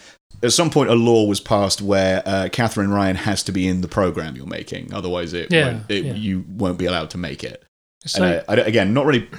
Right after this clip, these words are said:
Speaker 1: that's not really what you're talking about. I'm sure it's probably not really Catherine Ryan's fault. It's just because she's a successful woman comedian that's working in the U K.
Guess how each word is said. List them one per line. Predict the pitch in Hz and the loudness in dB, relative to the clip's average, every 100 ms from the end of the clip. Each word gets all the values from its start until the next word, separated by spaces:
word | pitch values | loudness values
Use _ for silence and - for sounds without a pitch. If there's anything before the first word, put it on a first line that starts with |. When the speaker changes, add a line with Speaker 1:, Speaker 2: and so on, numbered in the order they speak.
| - _ | -20 _
Speaker 1:
that's | 120 107 | 0 0
not | 143 | 0
really | 127 127 | 2 0
what | 120 110 | 2 0
you're | 123 | 0
talking | 120 123 | 0 0
about. | 120 | 2
I'm | 107 104 | 0 0
sure | - 110 | -2 -2
it's | 104 127 - | -2 -8 -6
probably | 202 113 | 0 2
not | 135 101 | 2 0
really | 110 104 | 2 2
Catherine | 92 107 101 98 | 2 -2 0 0
Ryan's | 98 95 95 | 0 0 0
fault. | 123 104 | 2 2
It's | 104 | 0
just | 104 | -6
because | - 127 113 | -6 -4 -2
she's | 113 | -2
a | 98 | -2
successful | 104 - 113 101 110 101 | -4 0 0 0 0 0
woman | 92 113 104 98 92 | 0 -2 -2 0 -2
comedian | 95 101 95 92 92 90 - _ _ _ | -2 0 0 0 -2 -6 -12 _ _ _
that's | 101 - | -8 -2
working | 104 101 135 | 0 2 2
in | 107 | 2
the | 98 | 2
U | 98 90 | 2 0
K. | - 117 85 87 | 2 2 2 -4